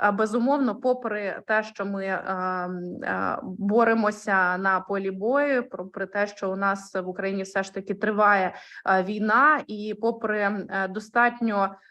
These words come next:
а, важкі перемовини із скептичними країнами, які радикально негативно налаштовані, все ж таки, а, важливо, що сьогодні мова йде про рішення, е, суто в політичній площині.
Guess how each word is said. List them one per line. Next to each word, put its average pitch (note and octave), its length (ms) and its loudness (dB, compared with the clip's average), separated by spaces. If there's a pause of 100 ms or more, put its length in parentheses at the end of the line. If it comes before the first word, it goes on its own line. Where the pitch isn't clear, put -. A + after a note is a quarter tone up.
(140)
а, G3 280 2
важкі A3 440 -2
перемовини A3+ 800 0
із A3 120 -6
скептичними A#3+ 760 -2
країнами, G#3 480 0
які G3+ 360 2
радикально A#3 640 2
негативно G#3+ 640 -4
налаштовані, G3+ 760 0
все G#3+ 220 -2
ж G#3+ 160 -12
таки, G3+ 360 -6 (300)
а, G3 340 4
важливо, A3 540 2
що G#3+ 200 -6
сьогодні A3+ 460 0
мова A3 260 2
йде G3 200 0
про G3 220 -2
рішення, G#3 720 -2 (100)
е, F3 440 -4
суто B3 340 -2
в A3 140 -14
політичній G#3+ 760 0
площині. G#3 760 -2